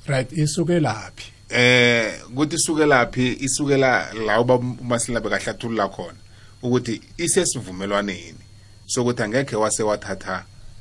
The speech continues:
Speaker 2: umntwana abantu kuphela, imindeni emibili ingakavumelani.
Speaker 1: Ya, ngiya-
Speaker 2: Kodwana-ke, ngi-, ngizama ukuveza, eh,
Speaker 1: Mm.
Speaker 2: indaba ye-, ye-, yenani.
Speaker 1: Ya.
Speaker 2: Ukuthi likhona.
Speaker 1: Elithonywa ngabantu.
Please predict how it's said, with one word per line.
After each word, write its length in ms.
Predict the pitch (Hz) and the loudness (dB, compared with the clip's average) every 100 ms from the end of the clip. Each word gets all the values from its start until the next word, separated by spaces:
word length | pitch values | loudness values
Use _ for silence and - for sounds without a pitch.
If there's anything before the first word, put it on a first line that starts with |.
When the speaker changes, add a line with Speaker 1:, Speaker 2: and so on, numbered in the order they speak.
| - - | -16 -10
Speaker 2:
umntwana 380 | 113 107 98 87 | -4 -2 -2 -2
abantu 300 | 87 92 - | -6 -6 -10
kuphela, 480 | - 95 90 85 | -6 -4 -2 -4
imindeni 360 | - 101 90 85 | -4 -6 -6 -6
emibili 340 | 92 92 85 | -4 -4 -6
ingakavumelani. 760 | 90 85 85 87 85 80 - - - | -6 -8 -10 -12 -12 -14 -14 -10 -2
Speaker 1:
Ya, 280 | 135 113 101 131 | 0 0 -2 4
ngiya- 140 | 143 | 6
Speaker 2:
Kodwana-ke, 340 | 165 160 95 - 120 | 6 6 2 -2 0
ngi-, 180 | 143 | 2
ngizama 400 | 139 131 127 123 | 4 4 4 4
ukuveza, 640 | 180 196 123 110 107 101 92 - - - - 156 | 0 2 2 2 0 0 -2 -10 -20 -20 -8 -2
eh, 200 | 120 113 | 2 2
Speaker 1:
Mm. 60 | 113 | 2
Speaker 2:
indaba 340 | 143 127 101 | 2 2 2
ye-, 340 | 101 101 98 98 | 0 0 0 -2
ye-, 260 | 98 98 98 | -6 -4 -4
yenani. 720 | 98 101 110 110 107 82 82 80 - - - - | -4 -4 0 2 4 2 -4 -16 -20 -20 -16 -8
Speaker 1:
Ya. 480 | 160 139 120 117 110 107 120 | -4 0 2 0 -2 -6 -4
Speaker 2:
Ukuthi 460 | 113 127 123 98 - - - - - | 0 0 0 -4 -6 -14 -12 -12 -4
likhona. 720 | 127 160 165 147 104 78 - - - - - - - - - - - - - - | 6 6 8 6 6 2 -8 -14 -18 -20 -20 -20 -20 -20 -20 -20 -20 -20 -10 -4
Speaker 1:
Elithonywa 440 | 135 127 131 131 | -4 -2 -2 0
ngabantu. 580 | 113 101 107 104 98 | -2 -2 -6 -8 -8